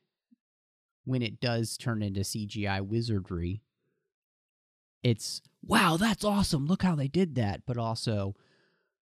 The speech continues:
I still feel invested enough to get me through the C G I wizardry.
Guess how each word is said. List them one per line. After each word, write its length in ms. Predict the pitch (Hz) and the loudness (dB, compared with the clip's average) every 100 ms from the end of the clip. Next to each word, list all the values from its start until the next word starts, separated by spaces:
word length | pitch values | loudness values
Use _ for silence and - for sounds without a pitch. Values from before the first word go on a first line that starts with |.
| _ _ _ _ | _ _ _ _
I 120 | 113 113 | -2 -2
still 260 | - 117 | 2 0
feel 460 | - 117 110 101 101 | 0 -2 0 0 -4
invested 720 | 120 104 104 107 101 - 107 101 | -6 -6 -4 -4 -4 -4 -4 -4
enough 500 | 98 95 92 92 - | -4 -4 -4 -8 -10
to 120 | 107 | -8
get 220 | 104 101 | -8 -8
me 160 | 104 98 | -10 -10
through 380 | - 113 113 95 | -6 0 2 2
the 120 | 90 | -2
C 220 | - 98 | -2 -4
G 200 | 98 90 | -2 -4
I 100 | 69 | -4
wizardry. 720 | 73 71 92 95 - - 64 | -6 -8 -8 -10 -12 -18 -18